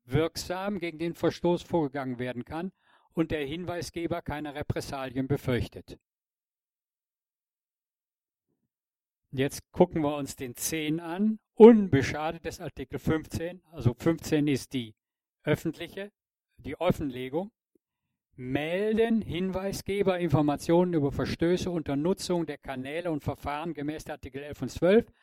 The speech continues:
nachdem sie zuerst über interne Meldekanäle Meldung erstattet haben. Bis hierhin kann man sagen, klare Stufenfolge.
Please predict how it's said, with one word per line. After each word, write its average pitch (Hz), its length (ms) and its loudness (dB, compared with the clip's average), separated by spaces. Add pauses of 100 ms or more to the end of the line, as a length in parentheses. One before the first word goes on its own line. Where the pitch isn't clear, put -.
(200)
nachdem 185 520 -2
sie 180 160 -4
zuerst 160 800 -2
über 175 300 2
interne 170 580 -4
Meldekanäle 156 840 -6
Meldung 160 580 2 (240)
erstattet 147 640 -2
haben. 131 400 -4 (600)
Bis 147 180 0
hierhin 196 500 6 (120)
kann 156 120 -14
man 160 100 -10
sagen, 147 340 -4 (100)
klare 196 340 6
Stufenfolge. 127 760 -4